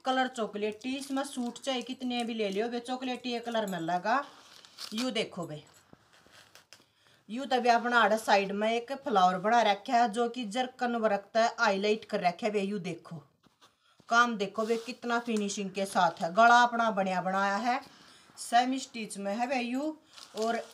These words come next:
नीचे भी अपना यो एक flower बना के और highlight कर रखा है बे यू। देखो इसकी length और बता दूँ बे, हम अपना जोड़ी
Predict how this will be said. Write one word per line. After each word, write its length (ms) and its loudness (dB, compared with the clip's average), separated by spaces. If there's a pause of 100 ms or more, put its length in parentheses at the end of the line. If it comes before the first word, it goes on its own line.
(160)
नीचे 380 -2
भी 120 0
अपना 300 2
यो 200 -2
एक 120 0
flower 500 6 (760)
बना 340 0
के 300 2
और 280 2
highlight 480 0
कर 140 -6
रखा 320 -2
है 100 -4
बे 80 -8
यू। 180 -8
देखो 380 -12 (2500)
इसकी 440 -12 (440)
length 340 0
और 160 -2
बता 300 0
दूँ 200 -6
बे, 100 -6
हम 160 -4
अपना 360 -4
जोड़ी 520 -4